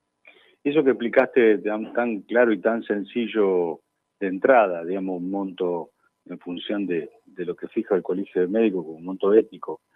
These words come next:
y un plazo de pago acorde a los tiempos que están corriendo, digamos, relativamente rápido, parece muy difícil hacer entender al sector financiador. Eh, y nos lleva a esta situación de crisis como la que estamos viviendo.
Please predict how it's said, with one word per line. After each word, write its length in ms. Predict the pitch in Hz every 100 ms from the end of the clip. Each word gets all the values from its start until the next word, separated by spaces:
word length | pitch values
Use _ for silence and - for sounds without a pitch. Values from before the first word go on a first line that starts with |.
| _ _ _
y 180 | 92 92
un 80 | 87
plazo 300 | 110 107 104
de 100 | 85
pago 460 | 104 104 95 87
acorde 320 | 82 - 101 95
a 20 |
los 80 | -
tiempos 260 | 92 87
que 20 | 82
están 200 | 92 90
corriendo, 520 | 90 117 107 95 76
digamos, 240 | 73 - _ _
relativamente 600 | - 78 - 90 90 85
rápido, 540 | - 104 92 98 113 - _ _ _ _ _
parece 300 | 104 123 131
muy 220 | 123 147
difícil 400 | 127 - 131 110
hacer 140 | - 110
entender 300 | 101 98 101
al 120 | -
sector 240 | 90 -
financiador. 600 | - 87 - 95 101 - _ _ _ _ _ _ -
Eh, 520 | 95 92 87 82 78
y 380 | 107 104 92 90
nos 240 | 101 98
lleva 260 | 117 135 123
a 40 |
esta 200 | 101 98 90
situación 480 | 87 85 - 95 87
de 120 | 80
crisis 380 | 92 92 107 92
como 160 | 78
la 80 | 76
que 80 | -
estamos 340 | - 85 80
viviendo. 400 | 90 113 87 -